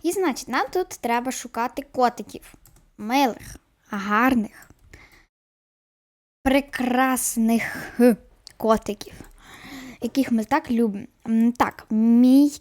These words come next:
кіт, е, втік. Поможи мені його знайти, будь ласка, каже якась людина. І ми, звісно, вже знайшли першого. Але як на нього тебе? Ага, все. Є. Один котик є.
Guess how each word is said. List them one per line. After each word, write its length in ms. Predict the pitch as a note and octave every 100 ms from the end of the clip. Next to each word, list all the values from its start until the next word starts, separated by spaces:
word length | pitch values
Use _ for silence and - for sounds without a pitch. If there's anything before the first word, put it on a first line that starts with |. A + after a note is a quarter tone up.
| _
кіт, 460 | - A#3+ C#4 - A3
е, 1120 | A3 A3 G#3+ G#3+ G#3+ G#3+ G#3+ G#3 G#3 G#3 G#3+ - _
втік. 400 | - - F#4+ - _ _ _ _
Поможи 320 | A#3+ A3+ C4+
мені 200 | D#4+ F4
його 160 | E4 E4
знайти, 400 | E4+ D#4+ D4 F4
будь 140 | D4
ласка, 500 | C4 D#4 D#4+ - G3+ - _ - - - C4 _
каже 380 | A#3+ B3 B3 A3+
якась 480 | G#3+ G#3+ A3 G#3+ G#3+
людина. 720 | G3+ G3+ G#3 G3+ A3 C4 D4+ - - - _
І 160 | B3+ D#4+
ми, 220 | B3 B3+
звісно, 440 | B3 B3+ C4 B3 A3+
вже 240 | G3+ A3
знайшли 480 | A#3 G#3+ - A3 A3+
першого. 600 | - G#3+ G#3 - G3+ -
Але 200 | G3+ G#3+
як 280 | A3+ G#3 -
на 120 | G3+
нього 460 | G3 G3+ G#3 G#3+ G#3 -
тебе? 280 | G#3 G#3+ - -
Ага, 240 | A3+ A3 F4 - _ _ _ -
все. 400 | - - G#3 - _ - - - -
Є. 340 | A3 G#3 G#3+ - _ _ _ _ _ _ _ - -
Один 320 | A#3+ A3+ C4 D4
котик 360 | C#4+ D4 -
є. 400 | C#4 C4+ C4 D4+